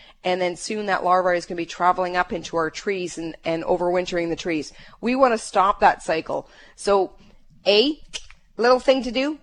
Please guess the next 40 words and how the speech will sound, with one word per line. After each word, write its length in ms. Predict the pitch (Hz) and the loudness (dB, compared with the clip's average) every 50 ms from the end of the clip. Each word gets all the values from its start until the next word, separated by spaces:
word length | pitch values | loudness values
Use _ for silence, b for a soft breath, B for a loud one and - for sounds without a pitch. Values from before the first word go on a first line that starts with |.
| _ - | _ -4
visit 260 | 185 185 185 208 - | -4 -2 -2 -4 -4
your 120 | - 202 196 | -4 -6 2
garden 320 | 190 208 214 220 220 233 | 4 4 4 4 2 -2
centers 360 | - - 240 233 233 226 214 | -2 -2 0 0 0 -2 -2
and 80 | 190 175 | -4 -2
get 140 | 180 180 180 | -2 -2 -2
some 140 | - 170 160 | -2 -10 -6
banding 480 | 143 175 175 175 185 208 226 240 240 | -2 0 0 0 2 0 0 -2 -2
and 80 | 202 180 | -4 -6
some 140 | - 180 160 | -8 -10 -10
sticky 340 | - - - 214 208 226 214 | -8 -2 -2 -2 -2 -2 -4
paste, 320 | - 160 147 143 - - | -2 -2 -2 -4 -6 -6
'cause 160 | 180 165 151 | -6 -6 -4
it's 140 | 165 - - | -8 -8 -6
gonna 180 | - 170 170 170 | -4 -4 -4 -2
be 140 | 165 185 180 | 0 0 4
that 220 | 175 175 165 - | 4 4 4 4
time 260 | - 185 180 180 170 | 0 0 0 0 0
soon 380 | - - - 214 214 226 247 247 | -4 -2 -2 0 0 0 -2 -2
before 340 | 220 202 - - 185 175 180 | -2 -4 -2 -2 -2 0 0
we 120 | 180 170 | 0 0
have 180 | 175 170 170 - | 0 0 -2 -2
to 80 | - | -4
get 240 | 165 180 170 - - | -4 -2 -4 -2 0
that 200 | 160 165 165 175 | 0 0 0 0
going 280 | 175 170 170 170 165 165 | -2 -2 -2 -2 -2 -2
on 100 | 165 160 | -2 -2
our 120 | 156 160 156 | -2 -4 -4
trees. 420 | - - 165 156 143 139 - - b b b b b b b b | -6 -8 -6 -8 -8 -10 -14 -18 b b b b b b b b
Let's 240 | - 202 196 190 - - | 2 2 2 2 2 0
go 140 | 220 208 | 0 2
right 320 | 196 185 185 202 208 240 - | 2 4 4 4 4 2 0
to 80 | - | -4
the 60 | 226 220 | -4 -4
lines. 440 | 214 202 202 220 262 311 285 - - | -2 0 0 0 0 -2 -4 -4 -2
Lorette 360 | 180 185 190 196 214 254 262 | 0 2 4 6 6 6 6
is 160 | 233 190 - | 4 2 2
waiting. 340 | 180 175 175 170 175 214 247 | 0 -2 0 0 -2 -6 -6
Hi, 220 | 226 247 269 294 381 | -2 0 2 4 6
Lorette. 400 | 320 262 220 208 226 277 - | 6 6 6 8 6 6 4